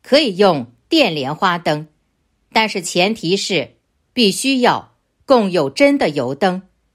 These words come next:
同时不能二十四小时长明。一般情况下，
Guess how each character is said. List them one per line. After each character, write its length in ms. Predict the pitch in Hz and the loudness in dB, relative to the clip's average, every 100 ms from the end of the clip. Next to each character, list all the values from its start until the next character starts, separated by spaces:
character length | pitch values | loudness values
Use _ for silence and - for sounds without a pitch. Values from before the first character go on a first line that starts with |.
| _ _ _ | _ _ _
同 280 | 185 202 | 0 0
时 460 | 233 165 165 190 190 _ _ _ | 0 -2 -2 -2 -6 _ _ _
不 180 | - 247 | 2 2
能 160 | 202 180 | 2 0
二 220 | - 226 | 0 -2
十 120 | 196 | -2
四 220 | 190 294 | -6 -4
小 220 | 214 165 131 | -2 -2 -2
时 180 | 175 | -4
长 320 | 165 - 147 233 | -4 -2 0 0
明。 360 | 180 120 131 _ _ _ _ _ _ _ | -2 -6 -12 _ _ _ _ _ _ _
一 160 | 226 208 | -2 0
般 220 | 226 220 | 0 0
情 240 | 214 160 | -4 -6
况 240 | 156 202 170 | -4 -4 -4
下， 380 | - 165 107 | -4 -4 -6